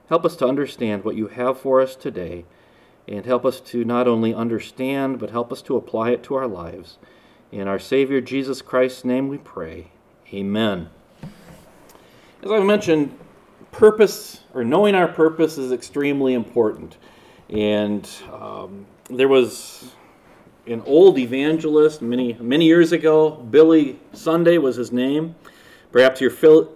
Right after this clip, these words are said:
familiar with him. He said, "More men fail through lack of purpose than lack of talent." More men fail through lack of purpose than lack of talent.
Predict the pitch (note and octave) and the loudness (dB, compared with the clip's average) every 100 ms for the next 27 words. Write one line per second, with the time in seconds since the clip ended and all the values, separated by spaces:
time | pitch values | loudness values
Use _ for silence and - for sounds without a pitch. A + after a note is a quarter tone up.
0 | - - B2+ D#3 D#3+ B2+ A#2+ C3 C3+ D3+ | -10 -2 4 6 8 6 4 0 -4 -6
1 | - - - - F#3+ G#3 F#3 E3 D3+ - | -14 -20 -8 -2 0 4 6 4 2 -16
2 | - - C3 D3 A3 D4+ D#4 G#3+ G3+ G3 | -20 -14 -4 4 6 6 6 6 6 2
3 | - - A3 A#3 E3+ C#3 C#3+ D3+ - - | -4 4 10 12 12 10 8 4 0 -10
4 | - D#3+ C3+ C#3 E3+ G#3 G#3+ F3+ - - | 2 4 4 4 4 2 0 -2 -2 2
5 | A3+ A3+ - D#3+ - - - _ _ _ | 4 4 2 0 -2 -14 -20 _ _ _
6 | A#2+ A#2 A2+ B2 B2 A#2+ - - - A#2 | -8 -6 -4 -6 -8 -12 -12 -16 -8 -6
7 | F#2 D#2+ _ _ _ _ _ _ _ - | -8 -10 _ _ _ _ _ _ _ -4
8 | A#2+ G#3 B3+ B3 A#3+ - G3+ G3+ - D#3 | 0 2 2 0 -2 2 4 4 2 -2
9 | C3 C#3+ E3+ E3+ D#3+ - G3+ G3 A#2 A#2 | -2 -2 -2 -6 -8 -4 -4 -2 -2 -4
10 | - - A#2 A2+ A#2+ A#2+ G#2+ - B2+ A2 | -6 -8 -6 -6 -8 -8 -14 -14 -12 -10
11 | E2 - | -12 -20